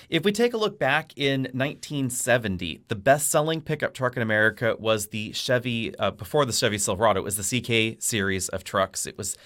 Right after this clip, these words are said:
specifically the C trucks because rear-wheel drive vastly outsold four-wheel drive. Can you guess by how much?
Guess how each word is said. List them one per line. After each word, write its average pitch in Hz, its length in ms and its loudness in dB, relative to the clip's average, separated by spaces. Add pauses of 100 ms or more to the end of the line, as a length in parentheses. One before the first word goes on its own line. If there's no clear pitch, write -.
specifically 151 600 0
the 107 100 2
C 175 420 2
trucks - 560 2 (340)
because 113 480 4
rear-wheel 175 420 2
drive 120 420 4
vastly 131 580 2
outsold 104 460 0
four-wheel 110 380 0
drive. 92 260 0 (340)
Can 151 160 0
you 185 100 0
guess 139 360 2
by 139 140 4
how 127 180 2
much? 104 420 0